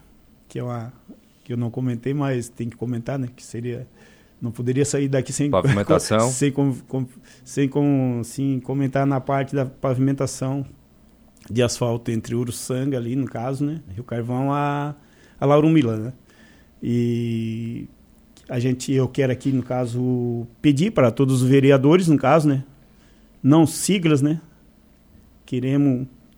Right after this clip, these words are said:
Speaker 1: total apoio te-, deles, no caso, P M D B, P L, tanto é que o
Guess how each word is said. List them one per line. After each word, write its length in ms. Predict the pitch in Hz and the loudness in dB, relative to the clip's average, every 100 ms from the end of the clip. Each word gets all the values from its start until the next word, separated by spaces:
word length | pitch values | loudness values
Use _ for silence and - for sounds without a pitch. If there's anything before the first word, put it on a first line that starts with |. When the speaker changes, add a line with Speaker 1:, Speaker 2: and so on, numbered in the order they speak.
| _ _ _ - | _ _ _ -4
Speaker 1:
total 560 | 160 156 151 175 - - _ - - _ _ | -2 0 0 0 -4 -10 _ -20 -20 _ _
apoio 380 | 135 120 139 139 | -6 -4 2 0
te-, 260 | 127 147 139 | 0 -2 -2
deles, 360 | 117 151 156 | 2 0 0
no 100 | 127 | -2
caso, 520 | 123 127 147 123 - - - | -2 -2 -2 -4 -12 -14 -6
P 80 | |
M 100 | 127 | -2
D 100 | 120 | -2
B, 240 | 101 113 131 | -2 -2 -2
P 340 | - 131 113 | -4 -6 -4
L, 800 | 110 123 127 120 110 110 113 117 - - - - - - _ - | -2 0 0 0 -2 -4 -6 -8 -12 -20 -20 -20 -20 -20 _ -6
tanto 220 | 120 123 | -2 -2
é 80 | 131 | 0
que 200 | 139 | 0
o 80 | 131 | 0